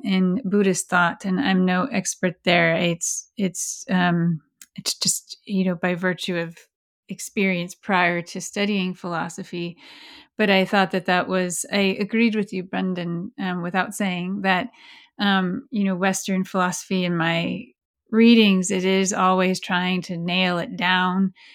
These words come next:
to articulate it. And it has, uh, fallen on the, tends to confront the kinds of contradictions that Buddhism lets stand by, um,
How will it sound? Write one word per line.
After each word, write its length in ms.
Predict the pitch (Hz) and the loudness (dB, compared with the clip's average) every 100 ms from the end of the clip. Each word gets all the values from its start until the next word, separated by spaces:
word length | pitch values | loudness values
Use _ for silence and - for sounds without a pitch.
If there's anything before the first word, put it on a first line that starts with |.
| _ | _
to 100 | - | -4
articulate 760 | 202 196 - 196 190 185 180 180 | -2 -2 -2 -2 -2 0 0 0
it. 160 | 175 | -2
And 120 | 175 170 | -2 -4
it 140 | 196 | -4
has, 300 | 185 170 - _ _ - | -6 -8 -10 _ _ -6
uh, 240 | 196 180 175 | -4 -2 -4
fallen 480 | - 196 202 196 185 | 4 6 8 6 4
on 160 | 175 | 2
the, 180 | 175 175 - _ - | 0 -2 -8 _ -2
tends 300 | 240 240 220 - | 4 6 6 2
to 140 | 196 170 - - - _ - | -2 -4 -14 -20 -20 _ 4
confront 640 | 233 208 - 220 208 - | 6 6 4 4 4 2
the 200 | 202 190 | 0 0
kinds 340 | 185 190 185 | 0 0 0
of 100 | 185 | -2
contradictions 880 | 175 190 180 190 185 185 - 185 175 | -2 0 0 0 0 0 0 -2 -2
that 320 | 190 170 208 | -2 -4 -2
Buddhism 480 | 190 196 190 180 175 | 2 2 2 0 -2
lets 240 | 175 240 - | -2 -4 -8
stand 600 | - 233 208 196 185 185 - - _ - | -2 0 2 2 0 -2 -10 -20 _ -4
by, 540 | 202 190 180 180 180 - | 2 2 2 0 -4 -4
um, 540 | 190 180 175 170 175 | -2 -2 -4 -6 -8